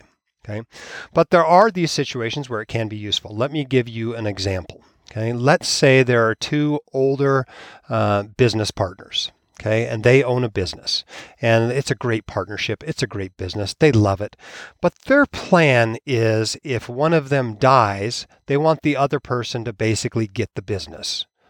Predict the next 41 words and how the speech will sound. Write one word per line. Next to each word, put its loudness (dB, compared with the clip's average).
They 6
don't 4
want 4
to 0
be 2
in 4
business -2
with -10
one -4
of -2
the -2
heirs, -2
one 0
of 2
the 0
crazy 0
spouses, -2
whatever. -2
Uh, 2
and 2
they're 4
kind 0
of 0
older. 2
And -8
so -2
term -6
life 4
insurance, -6
uh, 0
that 0
would -8
pay 2
off 4
and 2
produce -4
money 2
to -10
do -6
a -6
buyout 2